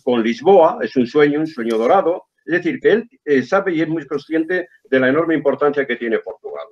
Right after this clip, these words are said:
Pero también es consciente que la fuente de ingresos para esta monarquía, la de Felipe segundo, pero también para toda la del siglo diecisiete, el peso recaerá en Castilla. Y quien proporciona las fuentes de recurso es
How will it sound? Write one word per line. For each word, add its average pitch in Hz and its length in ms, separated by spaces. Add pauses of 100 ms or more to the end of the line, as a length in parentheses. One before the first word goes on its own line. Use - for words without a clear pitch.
(300)
Pero 147 220
también 190 340
es 175 140
consciente 214 720 (500)
que 147 120
la 135 140
fuente 175 320
de 139 80
ingresos 185 600 (300)
para 131 240
esta 196 180
monarquía, 131 560
la 107 100
de 117 120
Felipe 147 340
segundo, 160 540 (180)
pero 135 220
también 151 340
para 127 240
toda 165 220
la 143 100
del 135 160
siglo 127 240
diecisiete, 123 800 (180)
el 123 220
peso 180 300
recaerá 131 640
en 123 180
Castilla. 110 500 (480)
Y 131 180
quien 131 360 (160)
proporciona 120 920 (360)
las 113 240
fuentes 160 360
de 120 80
recurso 175 680 (220)
es 185 340